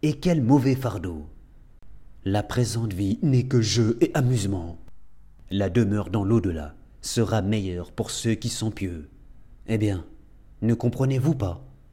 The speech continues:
Nous savons qu'en vérité, ce qu'ils disent te chagrine. Or, vraiment, ils ne croient pas que tu es menteur. Mais ce sont les versets, le Coran, d'Allah, que les injustes renient. Certes, des messagers avant toi,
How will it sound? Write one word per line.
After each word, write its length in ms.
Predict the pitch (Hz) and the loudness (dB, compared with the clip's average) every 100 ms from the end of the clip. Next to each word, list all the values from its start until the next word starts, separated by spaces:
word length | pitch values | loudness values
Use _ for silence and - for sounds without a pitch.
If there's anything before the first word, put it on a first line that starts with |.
| - - - - | -20 -20 -12 -4
Nous 80 | |
savons 320 | 113 151 185 214 | -2 0 0 0
qu'en 140 | 117 | 0
vérité, 500 | 104 101 98 87 78 - - - - | 0 -2 -4 -8 -12 -18 -20 -20 -12
ce 180 | - 127 | 0 0
qu'ils 300 | 127 123 107 | 2 2 6
disent 360 | 123 131 - | 6 4 0
te 80 | - | -4
chagrine. 680 | - 113 104 92 85 80 78 - - - - - - | -2 -2 -2 -4 -6 -10 -12 -20 -20 -20 -20 -20 -6
Or, 460 | 120 139 143 - - | -2 -2 -4 -8 -12
vraiment, 520 | 104 110 147 113 85 - - - | -6 -2 -2 -2 -6 -10 -20 2
ils 220 | 127 120 | 4 6
ne 100 | 139 | 4
croient 240 | 139 139 131 | 2 -2 -4
pas 180 | 165 | -4
que 140 | 165 131 | -2 -2
tu 200 | 123 120 | 2 4
es 60 | |
menteur. 640 | 123 165 165 98 80 - - - - - - - | 4 2 2 -4 -4 -12 -18 -20 -20 -20 -20 -4
Mais 160 | 104 127 | 2 4
ce 160 | 127 | 4
sont 180 | 147 190 | 0 0
les 140 | 190 185 | 4 4
versets, 500 | 170 - 107 90 - - | 4 2 -4 -6 -8 -10
le 160 | - 101 | -2 0
Coran, 440 | 120 117 85 82 - - | 2 0 -2 -8 -14 2
d'Allah, 520 | 113 170 135 90 78 - - - | 4 6 2 -4 -8 -14 -20 -4
que 80 | - | 2
les 220 | 147 151 | 4 4
injustes 440 | 170 185 190 180 139 | 2 2 2 2 0
renient. 520 | 131 147 123 90 78 - - - - - - | 2 2 0 -4 -8 -14 -20 -20 -20 -20 -20
Certes, 480 | - - 165 - - - - | -10 -4 -4 -6 -16 -20 -14
des 200 | 95 117 | 0 4
messagers 580 | 123 139 151 127 160 - | 4 2 -2 -2 -4 0
avant 220 | 170 156 | -2 0
toi, 380 | 156 104 87 80 | -2 -4 -4 -10